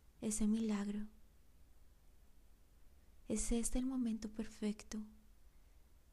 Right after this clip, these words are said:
Nada es casualidad, estás aquí con todos estos ángeles, porque están haciendo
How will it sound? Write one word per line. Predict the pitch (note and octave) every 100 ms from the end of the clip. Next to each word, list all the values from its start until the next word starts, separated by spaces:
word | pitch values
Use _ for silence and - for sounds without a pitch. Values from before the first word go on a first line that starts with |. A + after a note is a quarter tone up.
| -
Nada | G#3+ A3 A3
es | G#3+
casualidad, | - A#3+ - A#3+ A3+ G#3+ G#3 G#3+
estás | G#3+ - A3+ -
aquí | A#3 - A#3+ A#3+ A#3+ - -
con | A#3+
todos | A#3+ C#4 C4 C4+
estos | C#4+ - C#4 -
ángeles, | A3 G#3+ G#3+ A3 A3 - - - - - - - - - - - - - - - - - - - -
porque | A3 -
están | G#3+ A3
haciendo | G#3+ G#3+ - A#3 A3+ A#3 A#3+ A#3+